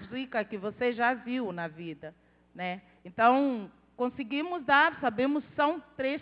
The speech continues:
pães ou dois pãezinhos ali, mas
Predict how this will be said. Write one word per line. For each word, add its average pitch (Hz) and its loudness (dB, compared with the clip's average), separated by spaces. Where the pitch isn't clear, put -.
pães 254 0
ou 247 0
dois 226 0
pãezinhos 226 -6
ali, 220 -4
mas 247 2